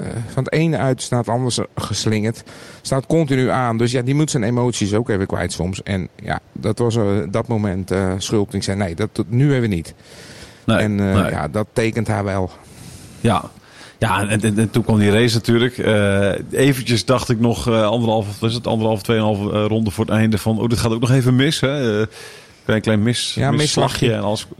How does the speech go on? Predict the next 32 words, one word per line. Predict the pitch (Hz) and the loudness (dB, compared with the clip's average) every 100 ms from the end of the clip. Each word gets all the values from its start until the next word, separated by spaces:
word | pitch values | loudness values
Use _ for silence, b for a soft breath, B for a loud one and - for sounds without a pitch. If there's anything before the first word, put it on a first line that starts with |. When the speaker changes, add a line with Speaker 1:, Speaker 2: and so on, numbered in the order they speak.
| - | -2
Speaker 2:
en | 110 | 0
alles | 110 110 | 0 0
kwam | - 110 | 0 2
bij | 107 | 4
Speaker 1:
Ja. | 107 | 4
Speaker 2:
elkaar | 113 120 139 | 4 2 2
in | 117 | 0
één | 127 | 0
keer | 131 | 2
daarachter. | 123 120 135 170 | 2 2 0 -2
Maar | 170 - - - 120 | -2 -6 -20 -2 0
misschien | 113 123 | 2 2
was | 107 | 4
het | |
ook | 107 | 2
wel | 104 | 2
een | 107 | 2
beetje | 110 | 2
haar | 113 | 2
redding, | 143 135 | 2 2
hè? | 110 143 | 0 -2
Speaker 1:
Nou, | 113 135 151 | -2 -2 -2
zelf, | - 175 180 - | 0 -2 -2 -6
zelf | - 107 175 | -4 -2 0
had | 165 160 | 0 0
ze | 165 151 | 0 0
vooral | 151 156 156 | 2 2 2
in | 147 | 2
de | 143 | 0
laatste | 143 143 - | 0 0 -2
halve | 123 120 113 | 0 0 0
ronde | 120 120 117 113 110 | 0 0 2 2 2